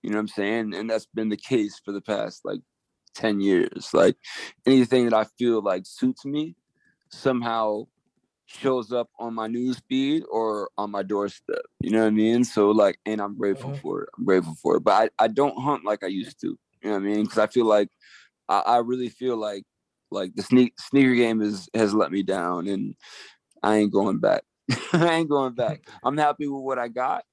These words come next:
Speaker 1: and, and hopefully, you know, like, you know, in the future, things will get better. But right now, things are kind of bleak, bro. Like, as far as I'm concerned and my taste, you know?
Speaker 2: Yo, man,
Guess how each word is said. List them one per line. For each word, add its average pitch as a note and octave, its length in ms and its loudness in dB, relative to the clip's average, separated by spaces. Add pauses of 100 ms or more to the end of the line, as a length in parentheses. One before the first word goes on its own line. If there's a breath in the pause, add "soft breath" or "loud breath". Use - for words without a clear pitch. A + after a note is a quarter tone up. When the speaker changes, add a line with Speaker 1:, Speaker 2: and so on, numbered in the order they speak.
(300)
Speaker 1:
and, B2+ 240 -6 (100)
and A#2 200 2
hopefully, C3 460 2
you B2 200 0
know, A2+ 260 -2
like, A2+ 300 -6 (680)
you A2 100 -6
know, A2 180 0
in A2 60 -2
the A2 80 -4
future, A2 600 0 (100)
things A2 200 0
will G2+ 60 -4
get G2+ 200 -4
better. A#2 300 4
But A2+ 120 -4
right A2+ 200 -2
now, A2 200 -4
things A2+ 220 -6
are G2+ 60 -10
kind A2 180 -6
of B2 120 -6
bleak, G#2 280 -2 (100)
bro. A1 320 0 (320)
Like, - 300 0 (260)
as G#2 140 2
far G2 240 4
as G2 100 0
I'm F#2+ 180 0
concerned F#2+ 520 -8
and G2+ 100 -6
my G2+ 140 4
taste, - 500 -4
you - 80 -2
know? G1+ 300 -2 (800)
Speaker 2:
Yo, B2+ 220 -4
man, A#2+ 280 -6